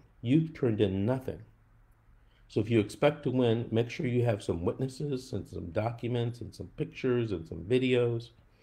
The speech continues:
so that you can build a case and show the court that what the social worker s-, is saying isn't true. All right?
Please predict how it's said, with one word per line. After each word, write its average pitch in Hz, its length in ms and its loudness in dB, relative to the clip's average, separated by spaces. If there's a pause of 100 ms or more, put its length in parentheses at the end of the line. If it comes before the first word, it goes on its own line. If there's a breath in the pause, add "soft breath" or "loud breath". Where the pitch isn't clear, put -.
(320 soft breath)
so - 160 -4
that 110 180 4
you 127 180 6
can 160 180 0
build 127 220 4
a 139 40 -2
case 104 360 -2
and 110 140 -8
show 101 180 2
the 117 100 -4
court 104 400 -4 (300)
that 107 260 2
what 104 160 2
the - 80 -2
social 104 360 -2
worker 87 300 -4
s-, - 240 -18
is 120 160 -4
saying 92 360 -2
isn't 120 260 -4
true. - 320 -4 (1200)
All 101 80 0
right? 123 220 0